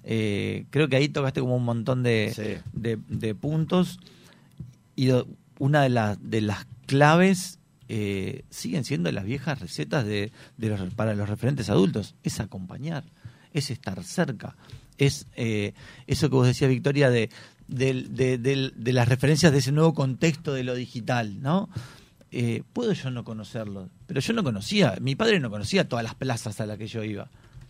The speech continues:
Speaker 1: Y sin embargo, eh, en eso que vos decías, lo de la autonomía progresiva. Cuando yo empecé a salir a la calle, re-, requería un acompañamiento progresivo. Y te acompañaban un rato,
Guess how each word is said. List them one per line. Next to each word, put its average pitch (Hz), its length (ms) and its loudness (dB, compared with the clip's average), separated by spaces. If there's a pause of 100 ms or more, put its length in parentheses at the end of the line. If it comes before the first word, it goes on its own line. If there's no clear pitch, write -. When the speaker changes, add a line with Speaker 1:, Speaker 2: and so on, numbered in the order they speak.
(220)
Speaker 1:
Y 131 100 -4
sin 127 200 -8
embargo, 214 560 2 (300)
eh, 117 560 4 (580)
en 131 80 -2
eso 139 140 2
que 147 60 4
vos 135 140 4
decías, 131 220 4
lo 120 140 4
de 123 80 6
la 123 80 6
autonomía 131 500 0
progresiva. 107 640 -6 (560)
Cuando 107 260 -2
yo - 140 0
empecé 127 320 4
a 110 60 2
salir 120 340 0
a 113 40 0
la 151 120 4
calle, 214 480 4 (680)
re-, 107 200 8 (240)
requería 175 920 6 (180)
un 208 160 2
acompañamiento 117 720 -4
progresivo. 98 680 -6 (760)
Y 175 160 6
te 117 80 0
acompañaban 131 720 2
un 151 80 -2
rato, 147 640 4